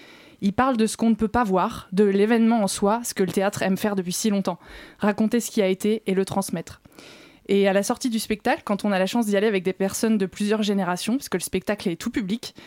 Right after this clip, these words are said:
on questionne les certitudes et on demande aux aînés de raconter les changements, les impossibilités techniques d'hier, devenues des habitudes d'aujourd'hui. Le spectacle parle aussi avec beaucoup de finesse du dépassement de soi, avec un engouement et une certaine, une très forte empathie.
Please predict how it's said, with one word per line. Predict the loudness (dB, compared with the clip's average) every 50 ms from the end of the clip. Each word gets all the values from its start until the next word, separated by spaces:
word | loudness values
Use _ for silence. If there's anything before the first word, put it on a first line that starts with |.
| -20 -20 -20 -6 -4
on | -4 0
questionne | 0 -2 -2 0 0 2 2 2
les | 2 0
certitudes | 0 -4 -4 -4 -6 -8 -6 -4 -4 -4 -4 -6 -8 -6
et | -4 -2 -2
on | 0 0
demande | 0 2 2 2 2 2 2
aux | 2 2
aînés | 2 2 2 2 2
de | 2
raconter | 0 0 0 0 0 0 0
les | 0 0
changements, | 0 0 0 0 2 2 0 0 0
les | 0 0 -2 0 0
impossibilités | -2 -2 -2 -4 -4 -2 -2 -2 -2 -2 -2 -2 -2
techniques | -2 -2 0 0 0 0 0
d'hier, | -2 0 0 2 0 0 -2 -8 -12
devenues | -4 -2 -2 0 2 2 0 2
des | 0 -2 0 0 0
habitudes | 0 0 -2 -4 -6 -8 -6 -2
d'aujourd'hui. | 0 0 0 0 0 -2 -4 -6 -8 -10 -18 _ -20 -20 -20 -20 -20 -20 -20 -20 -20 -20 -20 -20 -20 -20 _ _ _ _ _ -2
Le | 2 2 2
spectacle | 2 2 -2 -2 0 0 -2 -2 -4 -2
parle | -2 0 2 2
aussi | 2 0 2 0 2
avec | 2 2 0 0 0
beaucoup | -2 0 0 0
de | -2 0
finesse | 2 2 2 2 0 -2 -4
du | -2 -2 -2
dépassement | 0 0 0 0 0 0 0 0 0 0
de | 0
soi, | 0 -2 -2 -4 _ _ _ _ -2
avec | 0 0 2 2 2 0
un | 2 4 4
engouement | 4 4 4 4 4 6 6 6 4 4 2
et | 2
une | 0 0
certaine, | 0 -2 -2 0 0 0 0 0 0 0
une | 0 0 0
très | 0 -2 0 0 0
forte | 2 0 -2 0 0 -2
empathie. | 0 0 0 -2 -2 -6 -10